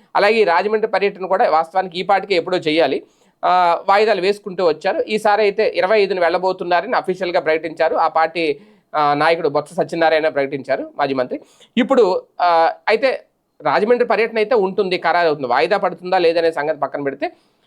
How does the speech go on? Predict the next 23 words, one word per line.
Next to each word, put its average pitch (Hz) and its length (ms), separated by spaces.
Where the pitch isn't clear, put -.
ఎలాంటి 233 380
ఆంక్షలు 208 420
విధిస్తారు 196 560
అందులోకి, 185 600
ఆ, 156 180
తూర్పుగోదావరి 208 680
జిల్లాకు 180 320
సంబంధించి 165 640
రాజమండ్రి, 160 560
ఆ, 147 220
ఉభయ 139 260
గోదావరి 156 300
జిల్లాలో 143 400
కీలకమైన 170 600
ప్రా-, 147 360
ప్రాంతం, 151 440
వైసీపీకి 196 500
కూడా 175 180
ఒకప్పుడు 156 360
మంచి 147 260
పట్టున్న 160 400
ప్రాంతం. 143 400
భారీగానే 214 680